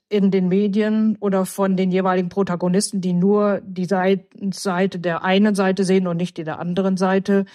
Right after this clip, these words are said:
sehen wollen. Also das Gegenseitige der anderen Seite zu sehen. Aber es ist ein, äh,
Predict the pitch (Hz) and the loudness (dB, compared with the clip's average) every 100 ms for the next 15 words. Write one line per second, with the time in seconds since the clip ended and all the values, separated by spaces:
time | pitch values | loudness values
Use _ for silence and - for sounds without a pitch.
0 | - 196 160 180 185 180 165 175 190 214 | -20 -16 -2 2 2 0 0 2 2 2
1 | 220 - 180 185 175 180 - 180 196 196 | 2 0 -4 -2 -2 -4 -2 -2 0 2
2 | 185 185 196 208 185 185 175 180 160 175 | 2 2 2 0 2 0 0 -4 -4 -2
3 | 190 196 190 190 185 202 - 180 170 185 | 0 0 2 0 0 -4 -6 -6 0 2
4 | 214 226 226 - - - - _ 190 190 | 2 0 -6 -20 -20 -20 -20 _ -2 0
5 | 196 196 190 - - - 202 - 220 - | 2 2 0 -6 -20 -8 -6 -4 -6 -6
6 | - 202 202 196 196 196 190 202 196 190 | -4 0 2 4 4 2 0 0 0 2
7 | 190 190 | 0 0